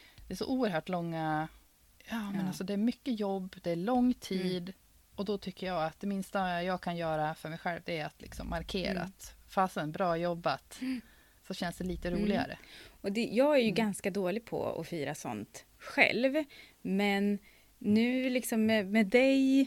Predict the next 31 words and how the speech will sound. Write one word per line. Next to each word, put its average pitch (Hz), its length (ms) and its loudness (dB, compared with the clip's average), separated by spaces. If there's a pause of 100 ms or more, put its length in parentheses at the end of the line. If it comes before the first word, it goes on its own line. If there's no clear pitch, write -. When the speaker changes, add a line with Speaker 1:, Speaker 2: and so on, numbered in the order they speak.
(140)
Speaker 2:
och - 260 -4
med 196 200 2
Frida 196 260 4
och 185 100 0
Anna 196 460 0
till 233 180 -2
exempel, 165 420 -4
våra 170 380 -4 (240)
andra 190 220 -2
skrivvänner, 170 600 -2 (640)
då 247 580 2
blir 226 300 2
det 262 60 4
ju 196 60 6
att 190 120 2
vi 233 220 2
samlas 240 500 2
ibland 165 460 0
på 185 100 -6
Zoom 139 440 0
och 180 120 -4
så 175 100 -6
firar 120 340 -2
vi. 104 200 0
Och 190 140 0
då 254 420 0
är 156 120 2
det 160 60 -2
ju 165 80 -2
mycket 190 260 -4
lättare. - 520 -4